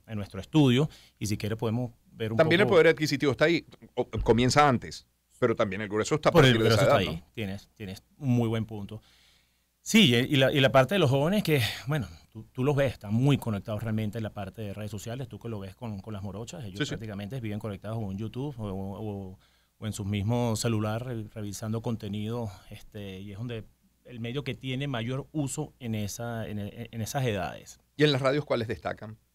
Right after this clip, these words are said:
Speaker 1: En la, mira, si supieras que, eh, en, se lo comentaba a Osvaldo Abuchaibe de ventas de ustedes, el vicepresidente de ventas de ustedes, que
Speaker 2: Que además es asistente de
Speaker 1: tienen,
Speaker 2: producción de este programa.
Speaker 1: este,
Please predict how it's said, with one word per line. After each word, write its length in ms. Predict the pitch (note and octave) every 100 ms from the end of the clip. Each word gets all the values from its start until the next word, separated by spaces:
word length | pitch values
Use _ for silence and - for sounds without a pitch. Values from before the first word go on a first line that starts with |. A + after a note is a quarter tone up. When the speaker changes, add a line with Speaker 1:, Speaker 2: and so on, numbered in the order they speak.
| _ _
Speaker 1:
En 200 | D3+ B2
la, 340 | A2+ A2+ A#2 G#2 - -
mira, 360 | D3 D3 C#3
si 200 | A#2+ C3
supieras 440 | A#2 A#2+ C3 B2 C#3
que, 300 | - F3 F3
eh, 960 | D#3 C#3+ C3 B2 A#2 A2+ A2+ - B2 A2+
en, 260 | G#2 F#2+ E2+ F#2
se 120 | -
lo 80 | G#2
comentaba 640 | G#2 G#2 G2 A2 A2+ C#3
a 80 | C#3
Osvaldo 520 | A2+ G2+ A2+ A#2 C#3
Abuchaibe 680 | C3 A2 G#2 A2+ B2+ C3+ A2+ F#2
de 140 | G2+
ventas 320 | G2+ A2+ B2+
de 60 | B2
ustedes, 300 | - A#2 C3
el 80 | A2+
vicepresidente 440 | G2+ G2+ F#2+ G#2+
de 20 |
ventas 160 | A#2+ A2+
de 40 |
ustedes, 280 | A#2 A#2 A#2
que 220 | - B2+ A2 -
Speaker 2:
Que 80 | C3
además 280 | B2 A#2+ A#2+
es 240 | B2+ -
asistente 260 | A#2+ A#2 A#2+
de 160 | B2+ D3
Speaker 1:
tienen, 20 |
Speaker 2:
producción 260 | D#3+ D#3+ C#3+
de 60 |
este 100 | A2+
programa. 320 | G2+ G2 D#3 - -
Speaker 1:
este, 800 | A#2+ - C3 A#2+ A#2+ A2+ A2 G#2+